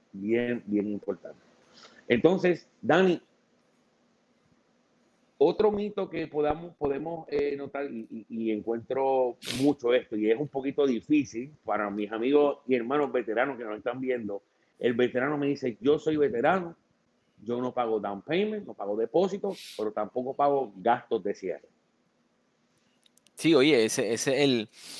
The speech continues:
Speaker 2: ese es el mito número uno, e-, es lo que a mí me gustaría, de verdad, gritarlo a los cuatro vientos, o sea, dejárselo saber a toda persona que, en efecto, el préstamo veterano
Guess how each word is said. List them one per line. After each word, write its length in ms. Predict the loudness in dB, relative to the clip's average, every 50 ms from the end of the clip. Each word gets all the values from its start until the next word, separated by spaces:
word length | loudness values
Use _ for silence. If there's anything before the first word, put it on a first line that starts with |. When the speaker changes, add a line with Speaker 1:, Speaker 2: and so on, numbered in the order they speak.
| -16 -18 -20 -20 _ _ _ _ -10 -8
Speaker 2:
ese 220 | -6 -2 0 0
es 40 | 0
el 100 | 0 0
mito 300 | -2 -4 -4 -2 -2 -2 -2
número 300 | 0 2 2 2 4 2
uno, 340 | 2 0 0 0 0 0 0
e-, 240 | 0 0 0 0 -2
es 60 | -2
lo 200 | 0 0 0 2
que 200 | 2 4 4 4
a 140 | 4 2 0
mí 120 | -2 -4
me 120 | -6 -6 -6
gustaría, 640 | -6 -8 -4 -2 0 2 2 4 4 4 2 0 -2 -8 -18 _ -20 _ _ _ _ _ _ _
de 100 | -4 -2
verdad, 300 | 2 4 4 4 4 2 0
gritarlo 360 | -4 -2 -2 0 0 2 0
a 40 | 0
los 120 | 0 0
cuatro 280 | 0 0 0 2 0 0
vientos, 320 | -2 -2 -4 -6 -8 -2
o 20 |
sea, 180 | 0 0 2 2
dejárselo 440 | 0 -2 -4 -4 -6 -6 -6 -6 -4
saber 340 | -2 0 0 2 2 2 2
a 120 | 2 0 -2 _ _
toda 300 | 0 2 4 6 4 4 4
persona 460 | 0 -4 -4 -4 -4 -2 -4 -4 -6
que, 220 | -6 -10 -12 -12 -14 -20 -20 -20 -20 _ _
en 120 | -8 -4 -4
efecto, 480 | -2 -2 -2 -4 0 2 2 2 4
el 140 | 2 -2 -2
préstamo 360 | -4 -8 -4 -2 -2 0 2
veterano 520 | 2 4 4 4 4 4 4 2 0 -4